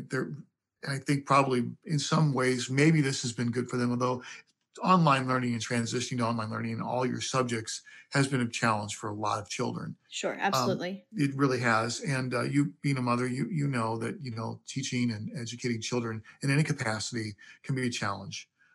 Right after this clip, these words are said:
Speaker 1: you know. And, and for me, um, I would say that, uh, you know, I tried to not put too much on their plate because I knew they were already struggling.
Speaker 2: Right.
Speaker 1: So, but practice time in general, yes, it's good to be able to document how
Speaker 2: Mm-hmm.
Speaker 1: much they practice,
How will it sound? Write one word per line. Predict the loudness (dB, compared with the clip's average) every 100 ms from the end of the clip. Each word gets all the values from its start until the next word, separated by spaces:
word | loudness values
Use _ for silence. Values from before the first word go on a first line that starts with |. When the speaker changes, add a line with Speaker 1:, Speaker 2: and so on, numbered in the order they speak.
| _
Speaker 1:
you | -4
know. | -2 -2 -6 -4
And, | -2 -2 -4
and | -4 -4 0
for | 4
me, | 6 6 4 2 -2
um, | -2 0 0 -4 -10 _ _ _ 2
I |
would | 4 4
say | 2 2
that, | 2 -2 -2
uh, | -4 -4 -10 -12 -2
you | 0
know, | 2 0 -4 -6
I | -4
tried | 2 2 2
to | -2 -8 -8
not | 0 4 4 2
put | -6 -4
too | 2
much | 2 2 2
on | 2
their | 0
plate | -4 -4 -4 -4
because | -6 -4
I | -2
knew | 0
they | 0
were | 0
already | -2 -2
struggling. | -2 0 0 0 -4 -10 -14 -16 -2
Speaker 2:
Right. | 2 4
Speaker 1:
So, | 6 6 4 0 -2
but | -2 2
practice | 4 4 4 0
time | 2 0
in | -2
general, | 0 0 0 0
yes, | 0 0 -2
it's | -4
good | 0 2
to |
be | 6
able | 6
to | 4
document | 2 0 0 2 4 2 -2 _ -10
how | -4
Speaker 2:
Mm-hmm. | 2 4
Speaker 1:
much | 4
they | 2
practice, | 2 2 2 -2 -6 -6 -6